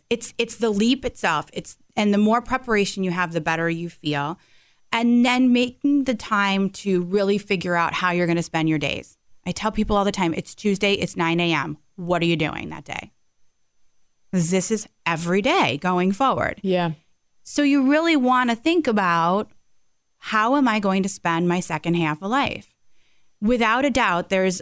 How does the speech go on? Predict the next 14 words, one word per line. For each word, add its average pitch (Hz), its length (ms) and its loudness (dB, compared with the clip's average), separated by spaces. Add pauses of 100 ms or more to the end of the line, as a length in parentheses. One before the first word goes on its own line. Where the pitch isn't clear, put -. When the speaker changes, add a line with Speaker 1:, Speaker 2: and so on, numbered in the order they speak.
Speaker 1:
a 202 80 0
direct 185 380 -2
correlation 180 680 0
between 170 440 -2
your 180 300 -2
health, 185 640 -2
emotional 180 540 0
and 175 140 0
physical 160 420 -2
health, - 440 -4 (300)
and 196 120 2
the 202 80 2
amount 190 540 0
of 165 400 0